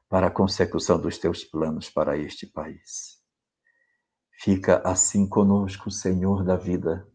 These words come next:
Guarda os nossos corações sob a tua proteção augusta e permanece conosco abençoando as nossas vidas e iluminando os nossos melhores propósitos,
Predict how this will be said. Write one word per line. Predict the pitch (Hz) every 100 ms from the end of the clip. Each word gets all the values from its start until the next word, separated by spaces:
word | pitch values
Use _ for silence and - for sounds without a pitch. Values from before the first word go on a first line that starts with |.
| _ _ _ _ _ _
Guarda | - 98 110 104 98 104
os | 101
nossos | 107 104 104 95
corações | 98 98 98 104 104
sob | - 92
a | 98
tua | - - 110
proteção | 107 101 104 - 107
augusta | 107 95 87 - - - _ _ _ _ _ _ _ _ -
e | 104
permanece | 107 95 92 95 -
conosco | 85 95 92 92 -
abençoando | 90 82 95 - 85 85 82
as | -
nossas | 80 - 80
vidas | - 101 107 113 - - _ _ _ _ -
e | 113
iluminando | 107 107 104 98 95 95
os | 92
nossos | - - 87
melhores | 90 87 90 92 95 -
propósitos, | - 90 - 71 69 69 62 - -